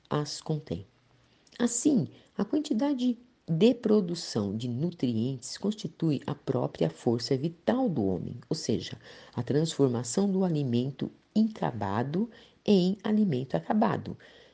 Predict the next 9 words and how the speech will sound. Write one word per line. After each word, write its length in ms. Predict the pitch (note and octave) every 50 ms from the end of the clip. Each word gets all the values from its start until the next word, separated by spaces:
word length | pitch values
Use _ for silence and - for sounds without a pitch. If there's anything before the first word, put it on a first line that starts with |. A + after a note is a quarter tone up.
| _ _ -
Não 300 | E3 F3+ G3 F#3+ C#3+ A2+
é 100 | A2 G#2+
senão 580 | - - - D#3 C3+ A#2+ A#2+ C#3 D#3 E3 E3 -
o 100 | - D4
próprio 500 | D4 - - - G2 G2+ - _ - B2
viver. 460 | A#2+ C3+ D#3+ D3+ B2+ G2+ E2 C#2+ - - _ _ _ _ - - - - _ _
Por 120 | _ D#4 F4
essa 200 | F4+ E4+ - B3+
razão, 540 | F#3 D3+ C3+ B2 A#2 C3 D3+ C3 G2+ G2+